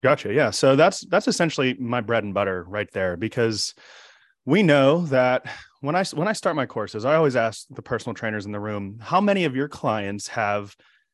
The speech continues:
never had a surgery, have never had pain, don't have any pain right now, and have perfect mobility?"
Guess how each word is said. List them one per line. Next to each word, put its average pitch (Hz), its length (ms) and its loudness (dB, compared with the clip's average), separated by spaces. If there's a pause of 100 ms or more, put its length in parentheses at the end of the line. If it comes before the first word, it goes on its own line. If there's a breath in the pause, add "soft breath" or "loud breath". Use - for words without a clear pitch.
never 131 320 -2
had 170 140 -2
a - 20 -6
surgery, 113 540 -6 (200)
have 117 220 -8
never 135 300 -2
had 170 220 -4
pain, 107 420 -10 (520)
don't 170 160 2
have 165 240 0
any 165 160 -2
pain 151 300 -4
right 143 240 0
now, 110 500 0
and 127 100 -6
have 123 180 -4
perfect 120 300 -4
mobility?" 92 520 -4